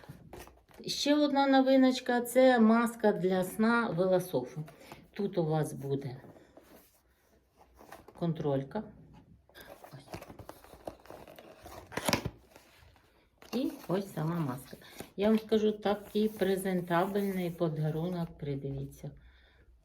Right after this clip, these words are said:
Таке пакування. Зроблено в Китаї. Ось. І тут маска. Вона дуже м'якенька. Надзвичайно.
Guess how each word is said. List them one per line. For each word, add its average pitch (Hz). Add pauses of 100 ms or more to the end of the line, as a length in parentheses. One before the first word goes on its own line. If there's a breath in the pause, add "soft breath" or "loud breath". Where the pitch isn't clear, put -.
(400)
Таке -
пакування. 143 (1900)
Зроблено 190
в 151
Китаї. 139 (2250)
Ось. 156 (100)
І 226 (180)
тут 190
маска. 139 (120)
Вона 208
дуже 202
м'якенька. 170 (1300)
Надзвичайно. 156